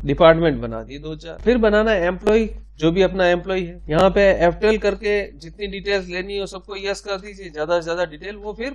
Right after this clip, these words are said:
पासपोर्ट डिटेल, कॉन्टैक्ट डिटेल वगैरह यहाँ पर पूछेगा। जितनी बड़ी कंपनी होती है एम्प्लॉय की उतनी ज्यादा डिटेल रखनी पड़ती है कि उसका पासपोर्ट है कि नहीं है,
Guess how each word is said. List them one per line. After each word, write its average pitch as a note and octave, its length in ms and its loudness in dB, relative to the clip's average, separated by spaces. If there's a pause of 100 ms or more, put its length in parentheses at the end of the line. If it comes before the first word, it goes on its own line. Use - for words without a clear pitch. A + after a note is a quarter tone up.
पासपोर्ट D#3 420 -6
डिटेल, D#3 300 -6
कॉन्टैक्ट D3+ 360 -6
डिटेल D3 280 -10
वगैरह D#3 240 -8
यहाँ D3 240 -4
पर G3+ 120 -8
पूछेगा। - 580 -18
जितनी D3 300 0
बड़ी F#3+ 220 4
कंपनी F#3+ 360 2
होती F#3+ 360 -2
है G3 160 0
एम्प्लॉय F3 280 -4
की F#3 100 -8
उतनी F3+ 300 -8
ज्यादा F3 240 -2
डिटेल F3 300 -8
रखनी F3+ 280 -8
पड़ती F3+ 340 -14
है E3+ 60 -12
कि E3 80 -18
उसका D#3+ 200 -16
पासपोर्ट C3+ 480 -8
है D3+ 160 -2
कि D3+ 100 -8
नहीं D3 240 -6
है, B2+ 200 -16